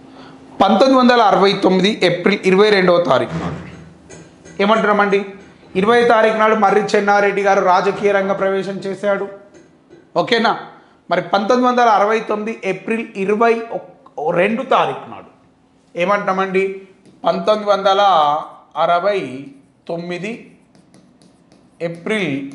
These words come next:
ఇరవై రెండవ తేదీన ఏం జరిగింది అన్నప్పుడు, కేంద్ర ప్రభుత్వం అష్ట సూత్రాల ప్రకటనలో భాగంగా ఏమంటున్నామండి?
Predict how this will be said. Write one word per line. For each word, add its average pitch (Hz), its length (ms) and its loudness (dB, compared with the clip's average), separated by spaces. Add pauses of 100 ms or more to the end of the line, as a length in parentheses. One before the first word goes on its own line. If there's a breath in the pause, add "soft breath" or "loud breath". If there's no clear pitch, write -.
ఇరవై 202 360 -2
రెండవ 196 340 0
తేదీన 175 480 -4 (440)
ఏం 180 180 -6
జరిగింది 147 680 -6 (200)
అన్నప్పుడు, 135 720 -6 (520 soft breath)
కేంద్ర 269 420 2 (100)
ప్రభుత్వం 202 520 2 (1200 soft breath)
అష్ట 220 240 0 (180)
సూత్రాల 262 520 2
ప్రకటనలో 226 680 2
భాగంగా 165 560 2 (500)
ఏమంటున్నామండి? 202 580 -2